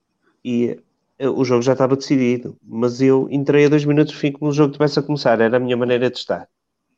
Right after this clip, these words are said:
E acho que todos devem estar assim. E por causa desses dois minutos conquistei a titularidade. Podem não acreditar,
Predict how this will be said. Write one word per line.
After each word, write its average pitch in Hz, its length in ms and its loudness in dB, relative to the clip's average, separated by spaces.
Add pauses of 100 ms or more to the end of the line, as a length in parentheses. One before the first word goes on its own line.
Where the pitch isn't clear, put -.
(340)
E 110 180 -2
acho 113 220 0
que - 80 -20
todos 131 260 0
devem 131 200 2
estar 127 220 0
assim. 123 340 -6 (560)
E 139 60 -12
por - 80 -16
causa 165 240 4
desses 160 280 0
dois 143 200 4
minutos 139 440 4
conquistei 151 460 0
a 156 60 0
titularidade. 156 840 0 (680)
Podem 120 200 -8
não 131 100 2
acreditar, 139 840 0